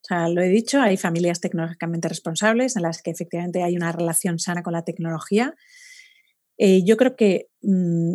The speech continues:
sinceramente pienso que con esfuerzo, porque es que no lo, no lo puedo, o sea, no puedo decir que no, porque, eh,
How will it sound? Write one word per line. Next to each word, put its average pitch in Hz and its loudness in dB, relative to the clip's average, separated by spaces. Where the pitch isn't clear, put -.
sinceramente 202 2
pienso 202 2
que 160 4
con 175 0
esfuerzo, 208 0
porque 165 -2
es 165 -6
que 175 -2
no 175 -2
lo, 165 -2
no 170 -4
lo 175 -4
puedo, 196 -4
o 190 -4
sea, 165 -4
no 170 -4
puedo 190 0
decir 175 -4
que 160 -4
no, 233 -2
porque, 165 -4
eh, 202 -2